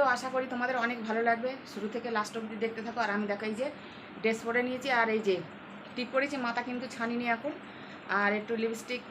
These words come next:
লাগিয়ে নিয়েছি, মানে তাড়াহুড়ো করছি। আমি উঠেছি সাড়ে পাঁচটায়, সাড়ে পাঁচটায় উঠে কিছুটা রান্না হয়েছে। আর আমি একটু বেরোবো, তো কতটা দেখাতে পারি নিশ্চয়ই ভালো লাগবে। বাইরে বেরোবো, একটু দেখাবো তোমাদেরকে। আর দেখো এই যে শাড়ি ফাড়ি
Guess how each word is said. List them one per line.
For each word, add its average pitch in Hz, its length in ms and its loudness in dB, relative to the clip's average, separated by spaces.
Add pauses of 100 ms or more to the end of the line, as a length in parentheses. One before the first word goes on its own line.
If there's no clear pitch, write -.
(160)
লাগিয়ে 208 300 4
নিয়েছি, 240 240 -2 (120)
মানে 208 220 2
তাড়াহুড়ো 254 380 4 (100)
করছি। 254 200 0 (120)
আমি 226 200 0
উঠেছি 254 240 -2 (100)
সাড়ে 214 240 -2
পাঁচটায়, 170 340 -6 (400)
সাড়ে 196 220 0
পাঁচটায় 214 340 0
উঠে 247 120 0 (120)
কিছুটা 226 340 -2
রান্না 226 220 0 (100)
হয়েছে। 226 260 2 (840)
আর 180 100 0 (100)
আমি 226 160 4
একটু 269 120 -4 (100)
বেরোবো, 226 320 6 (540)
তো 202 80 2 (540)
কতটা 226 240 4 (140)
দেখাতে 233 440 2
পারি 254 140 6 (100)
নিশ্চয়ই 240 300 0
ভালো 214 200 4
লাগবে। 208 180 2 (140)
বাইরে 190 260 4
বেরোবো, 196 320 4
একটু 190 120 -2 (100)
দেখাবো 202 280 0 (100)
তোমাদেরকে। 208 400 0 (640)
আর 196 120 0
দেখো 220 220 0
এই 233 100 0
যে 208 60 0 (320)
শাড়ি 196 240 4
ফাড়ি 214 140 2